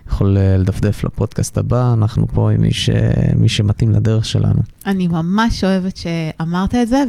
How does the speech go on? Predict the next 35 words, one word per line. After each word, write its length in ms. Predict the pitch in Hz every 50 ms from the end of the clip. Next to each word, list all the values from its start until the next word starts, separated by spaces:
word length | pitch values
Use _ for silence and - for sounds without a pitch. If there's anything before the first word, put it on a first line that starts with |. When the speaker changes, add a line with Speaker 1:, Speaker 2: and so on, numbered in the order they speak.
| 190 165
Speaker 2:
ואני 220 | 156 156 151 156
חושבת 220 | - - - 233 -
שיהיה 220 | - 220 233 247
לנו 120 | 240 220 185
הרבה 280 | 170 175 165 190 202
על 80 | 196 190
מה 120 | 180 180
לדבר. 320 | 175 160 165 151 170 175 160 151 - - - -
Speaker 1:
אמן 200 | 101 98 98 104
Speaker 2:
על 160 | 110 120 127
זה 120 | 117 110
Speaker 1:
ואמן. 260 | 107 104 107 113 110 104
Speaker 2:
ספציפית. 680 | 101 104 - - - - - 190 180 - - - 160 - - - - - -
Speaker 1:
הפודקאסט 560 | - 151 - - 147 - - 160 156 - -
הזה 220 | 120 113 110 113 113
לא 140 | 117 127 131
מתאים 320 | 127 - - 107 104 104
לכולם, 440 | 98 - 104 101 95 95 92 95 98 - - -
מ-, 400 | 110 104 104 104 101 104 - - 104 104
ממש 480 | 107 107 110 117 127 123 123 - -
לא. 160 | 113 95 98 98 - - -
אה, 180 | 104 101 101 98
בתור, 540 | 98 101 - - 120 120 117 117 113 113 110
אה, 40 | 107 107 104 104 101 101 101 98
מי 120 | 104 107 110
שמתעסק 500 | - 113 110 - 113 - - 113 - -
עם 60 | 107
קופ-, 400 | - - 113 113 - - - - - - -
כאילו, 200 | - 160 - -
עם 160 | - 143 -
קופי 300 | - 123 127 - - -
שיווק 360 | - - - - 117 123 -
באופן 220 | - - - 123
קבוע, 400 | 123 - - - 156 170 175 160
זה 160 | 135 - 101